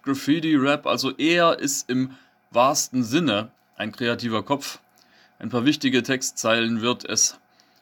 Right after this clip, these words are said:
am Schluss meiner Rezension zu hören geben. Der nächste Track ist nicht bloß mein erstes Highlight auf dem Album. Leute,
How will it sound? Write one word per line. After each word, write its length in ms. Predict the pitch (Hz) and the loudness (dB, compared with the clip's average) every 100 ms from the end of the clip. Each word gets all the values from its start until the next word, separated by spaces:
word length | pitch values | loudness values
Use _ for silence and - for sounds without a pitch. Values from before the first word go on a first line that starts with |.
| _ _ _ _ _ _ - | _ _ _ _ _ _ -4
am 200 | 165 196 | -2 0
Schluss 460 | 147 196 190 - - | 4 4 4 0 -4
meiner 380 | - 135 151 156 | -2 2 4 4
Rezension 720 | 143 - 139 131 127 131 131 123 - | 2 0 -2 0 0 2 0 -4 -8
zu 160 | - | -4
hören 320 | 120 143 117 98 | 0 2 0 -2
geben. 360 | 98 120 175 - _ _ _ _ _ _ _ _ _ _ _ _ - | -2 -2 -6 -12 _ _ _ _ _ _ _ _ _ _ _ _ -6
Der 100 | 127 | -2
nächste 380 | 170 - - 151 | 0 -2 -2 0
Track 460 | 139 151 175 - - - _ _ _ _ _ _ _ _ _ _ _ _ - | 4 4 4 -4 -12 -14 _ _ _ _ _ _ _ _ _ _ _ _ -8
ist 240 | 135 - | -6 -2
nicht 260 | 156 175 - - 123 | -2 -2 -6 -16 -10
bloß 680 | - 135 165 214 220 - - - | 2 4 4 2 -2 -4 -6 -8
mein 220 | 139 143 | -4 -2
erstes 420 | 143 156 - 147 151 | 0 -2 -2 -2 0
Highlight 360 | 151 160 160 | 2 2 0
auf 160 | - 139 | -2 -4
dem 240 | 151 139 - _ - | -4 -4 -6 _ -6
Album. 640 | 139 147 160 165 170 143 - _ _ _ _ _ _ _ _ _ _ _ _ _ _ _ _ _ | -4 0 0 0 -4 -8 -14 _ _ _ _ _ _ _ _ _ _ _ _ _ _ _ _ _
Leute, 520 | 110 127 143 151 151 | -6 -2 0 0 0